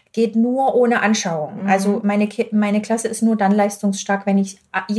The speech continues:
Speaker 1: auch das letzte Kind vom, vom Anschauungsmaterial wegbekommen
Speaker 2: Mhm.
Speaker 1: habe. Ne? Das ist noch ein bisschen, würde ich sagen, kommt noch von,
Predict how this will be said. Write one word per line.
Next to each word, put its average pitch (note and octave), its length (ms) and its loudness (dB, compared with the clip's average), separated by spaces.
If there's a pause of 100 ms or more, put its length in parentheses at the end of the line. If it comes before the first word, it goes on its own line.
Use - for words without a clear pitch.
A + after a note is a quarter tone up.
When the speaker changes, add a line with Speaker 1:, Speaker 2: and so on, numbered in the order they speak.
(160)
Speaker 1:
auch G#3+ 140 2
das A3 180 -4
letzte A#3 340 0
Kind G#3+ 320 2
vom, G3 420 -2
vom F#3+ 240 -4
Anschauungsmaterial F3+ 920 -10
wegbekommen F3 720 -2
Speaker 2:
Mhm. G3+ 80 4
Speaker 1:
habe. F3+ 360 -2 (200)
Ne? G3+ 240 0 (380)
Das - 100 -8
ist G3+ 160 -4
noch G#3 220 2
ein G3 60 2
bisschen, G#3 520 0
würde G3 140 0
ich G3 100 -8
sagen, G3 300 -2
kommt G#3 180 2
noch G#3+ 140 0
von, G3 380 2